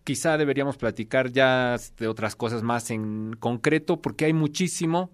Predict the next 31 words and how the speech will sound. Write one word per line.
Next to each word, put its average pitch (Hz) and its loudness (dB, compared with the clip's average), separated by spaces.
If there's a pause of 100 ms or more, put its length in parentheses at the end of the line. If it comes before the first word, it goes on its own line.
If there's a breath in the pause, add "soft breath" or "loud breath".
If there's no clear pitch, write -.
casi 147 -6
siempre 143 0
hablamos 135 2
de 123 0
redes 127 0
sociales, 147 -2
siempre 117 -6
le 101 -4
pregunto 107 -6
a 104 -2
Nicole 123 -4
y 107 -2
demás, 110 -6 (460 loud breath)
este, - -4
ah, - 0
es 147 -2
todo 151 2
un 135 4
universo 117 0
lo 95 -2
de 90 -4
redes 92 -6
sociales, 92 -12
todo 98 -4
un 95 -4
universo, 101 -4
toda 107 -2
una 104 -2
forma 110 -2
de 92 -6
entender 90 -6